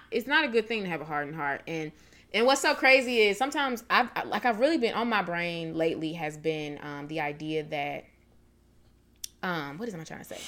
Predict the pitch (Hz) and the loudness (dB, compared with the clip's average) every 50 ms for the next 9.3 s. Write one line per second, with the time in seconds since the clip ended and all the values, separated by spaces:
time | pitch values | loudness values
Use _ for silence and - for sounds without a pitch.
0 | - - - - - - - - - - 214 226 220 202 202 190 180 220 240 254 | -16 -16 -18 -18 -20 -20 -20 -16 -6 4 8 10 12 12 10 8 6 6 8 10
1 | 247 247 233 196 180 180 196 185 180 175 165 160 - - - 170 170 165 156 151 | 10 10 10 8 6 6 8 10 10 10 8 6 2 -2 -6 -6 -6 -4 -6 -6
2 | 147 147 143 143 147 147 - _ _ _ _ _ - - _ _ _ _ _ _ | -6 -8 -10 -10 -12 -14 -16 _ _ _ _ _ -20 -20 _ _ _ _ _ _
3 | - - _ _ _ - 160 208 208 190 180 156 151 180 180 - 247 226 214 208 | -20 -20 _ _ _ -6 2 6 8 10 10 8 6 2 0 4 6 6 8 8
4 | 202 196 - - 185 185 175 175 175 175 170 175 175 180 190 180 170 170 165 160 | 6 4 4 4 4 4 4 2 0 -2 -2 -2 -4 -2 0 2 2 2 2 0
5 | - 170 160 160 156 - - 180 170 165 160 156 156 160 160 151 151 160 170 185 | 0 -2 0 0 0 0 -2 -4 -4 -4 -4 -6 -4 0 2 2 2 2 2 0
6 | 208 - - _ _ _ _ _ _ _ - 165 185 190 190 180 170 165 160 160 | -4 -8 -16 _ _ _ _ _ _ _ -6 -2 -2 0 0 0 -2 -2 -4 -4
7 | 156 165 165 160 156 147 - - - 160 156 151 151 147 147 143 143 143 143 139 | -2 0 0 0 0 -2 -4 -4 -4 -4 -4 -4 -4 -4 -4 -4 -6 -8 -10 -12
8 | 156 - _ _ _ _ _ _ _ _ _ _ _ _ - 170 165 147 135 135 | -14 -18 _ _ _ _ _ _ _ _ _ _ _ _ -10 -6 -6 -6 -6 -8
9 | 127 120 113 107 90 95 | -10 -12 -14 -14 -16 -18